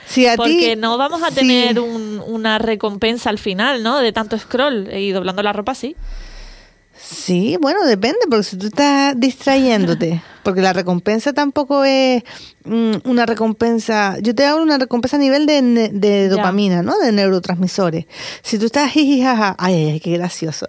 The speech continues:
Speaker 1: ay, ay, ay, qué gracioso", ahí te estás distrayendo, que es otra de las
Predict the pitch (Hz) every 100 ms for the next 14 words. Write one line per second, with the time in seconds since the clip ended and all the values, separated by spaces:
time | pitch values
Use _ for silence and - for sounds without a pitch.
0 | - 165 170 165 175 175 175 - - -
1 | - 151 254 185 190 226 277 254 320 -
2 | 381 330 262 392 311 175 156 _ - -
3 | - - - 233 247 247 277 285 285 285
4 | 269 262 247 240 226 214 202 185